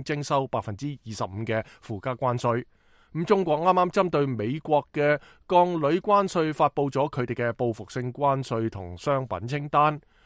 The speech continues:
美國商界就擔心關稅將會對美國嘅消費者同就業市場造成傷害，咁部分美國公司亦將會成為報復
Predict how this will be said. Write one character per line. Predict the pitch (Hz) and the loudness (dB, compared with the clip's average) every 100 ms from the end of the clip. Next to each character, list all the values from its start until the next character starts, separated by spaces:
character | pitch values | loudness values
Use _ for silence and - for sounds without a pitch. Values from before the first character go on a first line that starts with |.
| _ - | _ -8
美 | 185 139 147 | 0 2 2
國 | - 147 | 2 2
商 | - 185 175 | 4 2 2
界 | 156 139 | 2 2
就 | 127 | 2
擔 | 139 165 170 | 0 0 2
心 | 170 170 - | 0 0 2
關 | 160 156 | 4 4
稅 | 147 131 | 2 0
將 | 131 151 | 0 0
會 | 131 | 2
對 | 127 127 | 2 0
美 | 110 98 | 0 -6
國 | 123 131 - | -4 -4 -2
嘅 | 127 123 | 0 0
消 | 120 160 | 0 -2
費 | 143 127 117 | 0 -2 -2
者 | 107 131 - - _ | -2 -2 -4 -10 _
同 | 139 139 143 | -4 -2 -2
就 | 170 160 165 | 4 4 4
業 | 156 160 | 0 -2
市 | - 180 | -2 -2
場 | 151 101 | -2 -4
造 | - 107 | -4 -6
成 | 98 85 | -8 -6
傷 | 143 139 | -4 0
害， | 127 120 - _ _ - | 0 0 -2 _ _ -8
咁 | 156 | -2
部 | 123 | -2
分 | 117 | 0
美 | 113 123 | -2 0
國 | 143 | -2
公 | 170 160 | -2 -4
司 | 170 | -2
亦 | 131 | -2
將 | - 143 | -2 -2
會 | 117 | -2
成 | 117 95 | -6 -8
為 | 87 - | -12 -4
報 | 123 113 | -2 -2
復 | 107 | -6